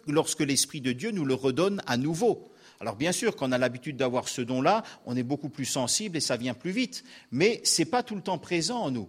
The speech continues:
C'est toujours soumis à la présence de Dieu.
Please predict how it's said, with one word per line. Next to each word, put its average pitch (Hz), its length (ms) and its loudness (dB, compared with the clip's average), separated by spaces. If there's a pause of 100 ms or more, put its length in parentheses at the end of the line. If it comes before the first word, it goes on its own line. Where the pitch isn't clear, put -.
C'est - 200 -12
toujours 240 360 -2
soumis 202 520 0 (340)
à 202 380 4
la 139 100 0
présence 160 800 0
de 120 100 0
Dieu. 139 400 -2